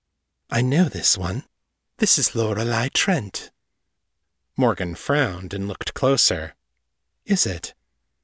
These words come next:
House Trent had never been part of her family's social circle. She knew that Lorelei was one of Baron Trent's six daughters,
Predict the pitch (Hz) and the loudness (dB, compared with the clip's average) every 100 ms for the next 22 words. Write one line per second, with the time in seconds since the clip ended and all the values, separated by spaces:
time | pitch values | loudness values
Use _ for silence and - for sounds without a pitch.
0 | _ _ _ _ _ - 208 156 - 202 | _ _ _ _ _ 0 2 4 2 2
1 | 135 87 120 110 131 110 104 98 - 165 | 2 2 -2 2 0 2 -2 -4 0 0
2 | 110 92 92 - 123 107 87 87 - 156 | 0 -2 -6 -2 0 0 -2 0 2 2
3 | 135 - 90 - 98 - 90 98 _ _ | 2 0 0 0 0 -2 -6 -6 _ _
4 | _ _ _ - 139 113 110 101 117 127 | _ _ _ -2 2 4 4 2 2 4
5 | 113 98 92 95 95 127 131 - 120 101 | 4 2 0 -2 0 0 2 2 2 0
6 | 95 107 95 95 - 135 92 - - - | 0 0 0 -4 0 0 2 0 2 2
7 | 127 - 107 123 143 107 87 104 - | 0 2 2 4 4 4 0 2 0